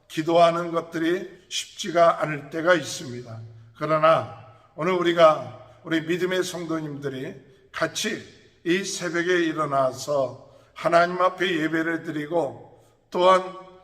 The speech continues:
하나님의 말씀으로 무장하고, 또한 성도들을 위해서 기도하고 나라를 위해서 기도하는 것 굉장히 중요한, 저는 본이라고 생각합니다.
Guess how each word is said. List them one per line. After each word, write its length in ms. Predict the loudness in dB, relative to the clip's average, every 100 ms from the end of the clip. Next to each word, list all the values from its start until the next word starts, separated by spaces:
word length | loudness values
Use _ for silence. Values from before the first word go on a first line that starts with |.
| _
하나님의 480 | -4 0 2 2 2
말씀으로 640 | 6 6 4 -6 -6 -4 -4
무장하고, 1000 | -6 -2 0 2 0 0 -8 -14 -18 _ _ _ _
또한 220 | 0 0
성도들을 680 | 0 -6 -4 -4 0 2 2
위해서 320 | 0 -2 -4
기도하고 1000 | -8 -8 0 2 2 -2 -10 -14 -18 _ _ _
나라를 500 | 2 6 6 4 2
위해서 280 | 2 0 -2
기도하는 720 | -6 -4 2 4 4 0 -6
것 260 | -4 -4 -6 -20 _ _
굉장히 520 | -12 -4 -2 -2 -6
중요한, 600 | -8 -6 0 0 0 -4 -18 -20 _
저는 300 | -8 -8 -8
본이라고 480 | -6 -4 0 0 0
생각합니다. 760 | -10 -10 -8 -8 -8 -14 -14